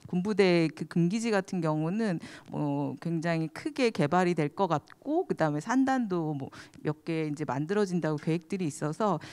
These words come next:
그런 그 개발이 이루어질 때 그냥 기존 방식대로 되면은 오히려 뭐 충분히 더 역행하는 그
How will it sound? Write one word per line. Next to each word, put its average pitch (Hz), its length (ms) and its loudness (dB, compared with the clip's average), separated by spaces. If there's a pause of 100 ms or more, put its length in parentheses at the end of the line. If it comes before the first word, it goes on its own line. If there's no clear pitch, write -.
(120)
그런 269 800 6
그 180 140 2
개발이 208 480 2
이루어질 175 560 2
때 160 540 4 (220)
그냥 202 320 2
기존 220 420 2
방식대로 208 560 2
되면은 156 520 2
오히려 143 400 -2 (380)
뭐 139 460 -4 (340)
충분히 208 500 -2 (180)
더 165 420 6
역행하는 165 800 4 (160)
그 139 220 -6